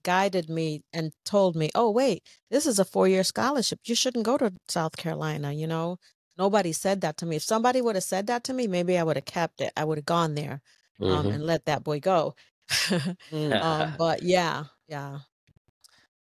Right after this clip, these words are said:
Speaker 3: Yes.
Speaker 2: Okay.
Speaker 3: Uh, Tyler,
Speaker 2: Okay.
Speaker 3: do you have two for us,
Speaker 2: Yes, I
Speaker 3: or
Speaker 2: do. Of course I
Speaker 3: Oh.
Speaker 2: do. This is the
Speaker 1: Okay.
Speaker 2: rally, my
Speaker 3: Yeah.
Speaker 2: brother. Let's do this.
Speaker 3: All right.
Speaker 2: So,
Speaker 3: All right.
Speaker 2: Zaida, when you get good news,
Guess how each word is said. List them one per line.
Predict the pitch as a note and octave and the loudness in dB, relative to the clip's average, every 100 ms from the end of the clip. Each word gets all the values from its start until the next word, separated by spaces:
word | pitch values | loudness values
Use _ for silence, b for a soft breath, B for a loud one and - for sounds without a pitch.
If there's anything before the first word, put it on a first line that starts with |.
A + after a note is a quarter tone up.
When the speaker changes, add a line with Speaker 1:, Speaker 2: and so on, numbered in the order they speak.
| _ | _
Speaker 3:
Yes. | A#2+ A#2 G2+ F2+ | 0 0 0 -2
Speaker 2:
Okay. | G2+ - | -2 0
Speaker 3:
Uh, | C3+ | 0
Tyler, | C3+ D3 D3 | 4 4 4
Speaker 2:
Okay. | |
Speaker 3:
do | - | 2
you | D3 | 2
have | D#3 D3+ - - | 2 0 -4 -6
two | E3 E3 E3 - _ _ - | 0 0 0 -8 _ _ 2
for | D#3+ | 6
us, | E3+ F#2 | 8 8
Speaker 2:
Yes, | F#2 B2+ | 8 8
I | A#2+ | 6
Speaker 3:
or | |
Speaker 2:
do. | G#2+ F#2+ F2 D#2+ | 6 2 2 -4
Of | - - | -14 -12
course | - G#2 A2+ A#2 | 0 4 4 4
I | A#2+ | 2
Speaker 3:
Oh. | |
Speaker 2:
do. | F#2+ E2 - _ - | 0 -6 -8 _ -16
This | - - | -12 -10
is | G#2 | -6
the | G2+ | -2
Speaker 1:
Okay. | |
Speaker 2:
rally, | F#2+ A#2 G2 E2+ | 2 4 2 4
my | D#3+ F#3+ | 6 8
Speaker 3:
Yeah. | |
Speaker 2:
brother. | E3+ D3+ C3+ - - | 8 6 4 -2 -8
Let's | - F#2+ | -6 0
do | G#2+ | 0
this. | G#2+ D#2+ - - | 0 -2 -10 -4
Speaker 3:
All | B2 C3 | 2 4
right. | D3 A#2 | 6 6
Speaker 2:
So, | G#2 - - A#2 | 4 0 -6 2
Speaker 3:
All | |
right. | G2+ G2 | 4 4
Speaker 2:
Zaida, | F2+ - | 2 -4
when | F#2+ G2+ G2 | 0 2 2
you | G2 | 0
get | A2+ C3 A2 | 4 4 6
good | G2+ | 2
news, | F#2+ G#2 F#2+ F#2 | 4 0 0 -4